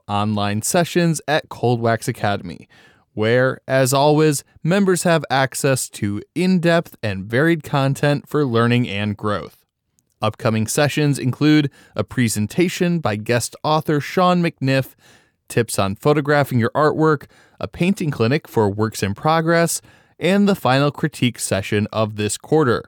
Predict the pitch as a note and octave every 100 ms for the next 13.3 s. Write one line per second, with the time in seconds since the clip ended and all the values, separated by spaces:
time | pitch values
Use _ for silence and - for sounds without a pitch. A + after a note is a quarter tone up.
0 | _ _ _ - G#2 F#2+ - G2 - E2
1 | D3+ D#3 F#3 E3+ - - _ - C#3 C#3+
2 | - A2+ A2+ A#2+ A2 G#2 - D2+ - _
3 | _ _ _ _ - G2+ G#2 A2 G2+ A#2+
4 | D#3+ E3+ E3+ E3+ C#3+ B2+ A#2 B2 D#3 -
5 | C#3+ C#3+ D#3 - F3 - - - - A2
6 | G2+ - F3+ G3 - D3+ - D3 C#3+ D3+
7 | - - - - - G3 G#3 G3 - D#3
8 | D#3 C#3+ C3+ A2+ A2 G#2 B2 - G#2 G2+
9 | G2+ - B2 B2+ B2+ - G#2+ G2+ G2 -
10 | D3+ E3 - C3 B2+ C3 - - _ -
11 | _ - G#3 - C#3 - - E3+ E3+ E3+
12 | E3+ E3+ - - F3 E3 - - D3 -
13 | D3+ C#3+ C3+